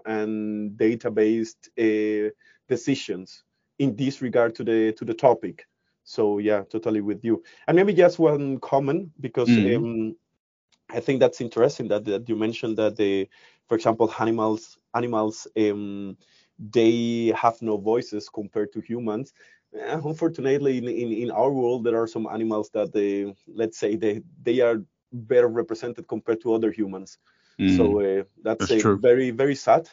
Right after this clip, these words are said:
Speaker 1: and, and, and that's something that I think, well, uh, how, yeah, how, uh, crazy we are as society, as a world society. But, uh, you will find there are, there are a lot of, um,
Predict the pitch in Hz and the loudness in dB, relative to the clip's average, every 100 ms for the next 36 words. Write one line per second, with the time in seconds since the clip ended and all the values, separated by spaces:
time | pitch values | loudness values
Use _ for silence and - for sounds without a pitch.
0 | - 117 110 - 110 104 104 107 107 - | -10 -6 -4 -4 -4 -4 -2 -2 -2 -4
1 | 117 113 - 113 110 110 110 123 104 90 | -4 -2 -4 -2 0 0 -2 -4 -2 -2
2 | 87 71 80 - - 107 107 104 110 _ | -2 -4 -4 -6 -2 0 0 -2 -8 _
3 | _ _ _ _ _ 110 101 98 - - | _ _ _ _ _ 0 0 0 -6 -18
4 | - 117 113 110 101 90 110 92 82 95 | -6 0 2 2 0 -2 -2 -2 -4 -8
5 | - - _ 135 131 139 131 110 107 101 | -10 -18 _ -2 0 -2 -4 0 2 2
6 | 120 120 110 104 - - - 113 - 113 | 0 -2 -6 -6 -14 -16 -8 -6 0 0
7 | 113 117 110 110 - 101 - 107 110 123 | 0 -4 0 0 0 -4 -6 0 2 2
8 | 123 113 104 107 113 131 _ _ _ _ | 0 -4 -2 -2 -2 -8 _ _ _ _
9 | - 120 113 107 117 107 104 101 101 98 | -8 0 0 2 0 2 0 -2 -2 -4
10 | 95 - - - _ _ _ - 135 175 | -8 -10 -14 -16 _ _ _ -4 -2 0
11 | 220 165 180 147 120 127 131 135 127 139 | 2 2 2 4 4 4 2 2 2 4
12 | 143 143 123 127 143 - 135 113 113 110 | 2 2 2 2 2 -2 0 2 2 2
13 | 110 110 | 0 -6